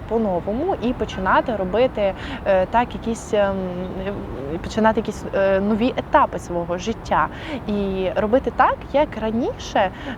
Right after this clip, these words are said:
е, було для вас, е, ніби не заведено. Можуть змінюватися, так, якісь ваші цінності, е, якісь справи, все те, чим ви займалися раніше, дивлячись, в яких домах гороскопу у вас були ці затемнення,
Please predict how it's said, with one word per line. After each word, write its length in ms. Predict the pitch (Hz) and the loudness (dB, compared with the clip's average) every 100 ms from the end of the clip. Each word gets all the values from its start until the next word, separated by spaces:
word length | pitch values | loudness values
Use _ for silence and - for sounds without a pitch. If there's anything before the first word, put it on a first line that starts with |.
| - | -2
е, 300 | 208 202 196 | 2 2 0
було 420 | 196 220 302 392 | 0 4 6 6
для 180 | 233 214 | 2 4
вас, 400 | 214 285 311 - | 4 6 4 0
е, 180 | 214 196 190 202 | -2 -2 -2 -2
ніби 320 | 233 214 196 | 0 2 2
не 200 | 196 240 | 2 0
заведено. 460 | 226 185 160 - - - | 0 0 -2 -4 -6 2
Можуть 320 | 285 269 185 | 2 2 -2
змінюватися, 720 | - 247 359 330 254 220 - | 2 2 4 2 0 -2 -4
так, 120 | 185 180 | -4 -4
якісь 300 | - - 208 - | -8 -6 -8 -8
ваші 200 | 170 - - | -10 -10 -10
цінності, 580 | - 320 320 262 - 226 208 - 302 226 | -2 2 2 0 -2 -2 -2 -4 -8 0
е, 220 | 208 190 | 4 4
якісь 400 | 190 - 226 - 190 185 | 4 0 -4 0 -2 -2
справи, 760 | - 220 262 302 269 254 240 220 | 0 4 6 6 6 4 2 0
все 180 | 214 202 | -4 -2
те, 240 | 214 208 196 - | 0 0 0 -4
чим 100 | 180 180 185 | -6 -6 -4
ви 280 | 190 175 175 | -2 0 0
займалися 720 | 180 196 196 269 311 262 233 | 2 2 6 6 6 4 0
раніше, 420 | 226 220 220 - | 2 0 0 -2
дивлячись, 520 | 196 196 190 - 185 185 | -2 -2 -2 -4 -4 -6
в 20 | |
яких 260 | 180 202 185 - - - - - - - - 233 | -2 -2 -2 -6 -6 -6 -6 -6 -6 -6 0 4
домах 360 | 240 233 240 220 | 6 6 4 2
гороскопу 540 | 220 226 - 233 202 208 | 0 0 2 2 2 0
у 100 | 202 | 6
вас 220 | 202 196 | 6 6
були 300 | 196 220 185 | 0 0 0
ці 220 | - 196 | -2 -4
затемнення, 640 | 185 196 262 494 392 233 | -2 2 2 4 0 0